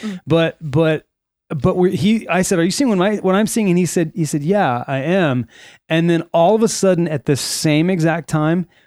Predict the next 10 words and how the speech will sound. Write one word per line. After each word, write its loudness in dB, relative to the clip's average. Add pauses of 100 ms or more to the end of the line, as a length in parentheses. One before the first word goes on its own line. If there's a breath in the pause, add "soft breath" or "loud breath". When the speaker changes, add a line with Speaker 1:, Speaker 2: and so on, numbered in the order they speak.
(120)
Speaker 2:
we 0
just -2
felt 0 (580)
evil -2 (240)
Speaker 1:
Mm. -16 (300)
Speaker 2:
wash -2
over -4
us. -14 (560 soft breath)
He's 0
like, 0